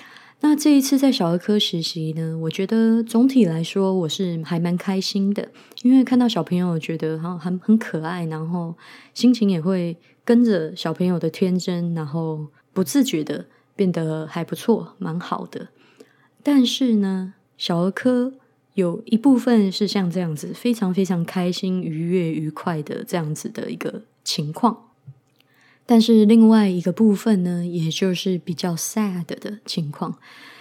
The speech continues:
开心的地方呢，是比如说你去迎接一个新生命的到来，我在前面的紧急也有做过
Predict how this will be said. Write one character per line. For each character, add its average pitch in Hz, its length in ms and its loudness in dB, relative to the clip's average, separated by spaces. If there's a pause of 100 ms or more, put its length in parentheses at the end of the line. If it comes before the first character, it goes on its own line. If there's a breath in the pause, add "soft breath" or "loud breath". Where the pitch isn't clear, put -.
(160 loud breath)
开 285 180 2
心 269 200 6
的 254 100 8
地 226 180 8
方 214 220 4
呢， 208 160 6
是 202 160 0
比 170 140 -2
如 170 100 0
说 190 300 0
你 180 160 2
去 175 560 -2
迎 190 180 2
接 208 300 2
一 202 100 -2
个 175 320 -4
新 190 260 0
生 190 220 0
命 190 220 4
的 160 80 -2
到 175 260 -2
来， 165 300 -6
我 170 100 -6
在 180 160 -4
前 170 180 -4
面 190 140 0
的 180 60 0
紧 165 200 -2
急 170 320 -6 (440 loud breath)
也 196 100 2
有 214 160 6
做 214 240 2
过 185 400 0